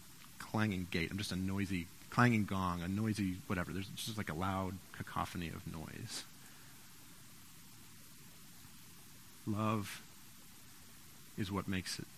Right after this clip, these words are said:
work. Love is what activates it. Love is what its true source is. And so if you have a spiritual gift and you're not using it in love,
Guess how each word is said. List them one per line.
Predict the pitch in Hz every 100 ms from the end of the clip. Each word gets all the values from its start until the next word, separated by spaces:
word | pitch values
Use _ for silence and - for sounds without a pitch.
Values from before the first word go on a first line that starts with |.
| -
work. | 92 - - - - -
Love | 107 98
is | 95
what | 95 92
activates | 95 - 87 80 - -
it. | 90 - - - - - - -
Love | 95 92 90 -
is | - 87 - -
what | - 85
its | 78
true | - - 98
source | - - 107 101 -
is. | 80
And | 92 92
so | 101
if | -
you | 101
have | 123 120
a | 110
spiritual | - 113 - 101
gift | 113
and | 98
you're | 98
not | 98
using | 95 104 110 98 92
it | 90
in | 90
love, | 87 80 -